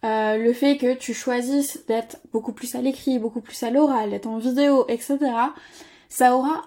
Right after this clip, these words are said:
autant d'impact, si ce n'est plus. Et donc du coup, tu dois vraiment penser en tant qu'écosystème.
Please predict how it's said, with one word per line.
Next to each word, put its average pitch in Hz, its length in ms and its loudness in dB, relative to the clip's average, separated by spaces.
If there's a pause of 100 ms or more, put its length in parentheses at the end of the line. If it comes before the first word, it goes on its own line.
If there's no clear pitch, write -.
(180)
autant 262 400 4
d'impact, 220 600 -4
si 269 260 -8
ce - 120 -2
n'est 233 140 0
plus. - 580 -8 (380)
Et 226 100 6
donc 247 200 4
du 247 120 2
coup, 349 200 6
tu - 140 -2
dois 214 120 2
vraiment 240 540 2 (100)
penser 285 560 2 (140)
en 240 140 0
tant 247 420 -4
qu'écosystème. 240 840 -2